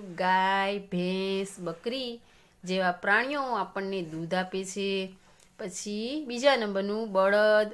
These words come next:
ઊંટ, ઘોડા અને ગધેડા જેવા પ્રાણીઓ ભાર વહન માટે ઉપયોગી છે, બરોબર? ચાલો, ત્રીજા નંબરનો મુદ્દો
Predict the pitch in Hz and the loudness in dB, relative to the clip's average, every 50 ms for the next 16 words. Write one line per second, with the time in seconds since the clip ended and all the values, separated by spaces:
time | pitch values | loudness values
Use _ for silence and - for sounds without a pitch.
0 | - _ - 208 214 214 214 214 214 214 220 220 208 175 165 175 175 175 180 214 | -10 _ -10 -8 -6 -4 -4 -4 -4 -4 -4 -4 -6 -8 -6 -4 -2 -2 0 2
1 | 240 254 240 220 196 - - 190 190 185 175 165 175 170 165 190 196 214 233 240 | 4 6 6 4 4 0 -6 -6 -6 -6 -4 -4 -4 -6 -4 -2 -2 0 2 2
2 | 240 240 202 202 180 180 180 180 180 - - 202 208 226 254 269 269 254 220 208 | 0 0 -2 -2 0 0 0 0 -2 -2 0 0 0 0 0 -2 -6 -6 -6 -6
3 | 208 208 - - - - - - _ _ - 185 165 185 190 214 240 247 254 240 | -8 -10 -14 -20 -20 -20 -20 -20 _ _ -10 -4 0 2 4 6 6 4 4 2
4 | 226 208 208 214 214 214 214 202 180 165 160 160 - 180 185 180 160 147 - - | 0 0 0 -2 -4 -4 -4 -6 -6 -6 -6 -8 -8 -8 -6 -6 -6 -8 -10 -8
5 | 185 160 160 156 156 170 196 220 254 311 349 - _ _ _ - - - - 185 | -6 -6 -6 -6 -6 -6 -6 -6 -4 -6 -8 -10 _ _ _ -12 -10 -8 -6 -6
6 | 139 113 - _ _ _ _ _ _ _ - 180 170 170 170 180 220 254 349 349 | -6 -8 -8 _ _ _ _ _ _ _ -14 -10 -8 -8 -6 -4 -4 -4 -4 -6
7 | - _ _ _ _ _ _ _ _ _ _ _ - - 170 123 - - _ _ | -8 _ _ _ _ _ _ _ _ _ _ _ -12 -10 -10 -10 -10 -14 _ _
8 | _ _ _ _ _ _ _ _ _ _ _ _ - 285 285 311 311 285 240 214 | _ _ _ _ _ _ _ _ _ _ _ _ -4 -2 4 4 4 4 4 2
9 | 208 202 196 202 202 202 202 190 180 175 185 196 | -2 -2 -2 -2 -2 -2 -2 -4 -4 -2 -2 0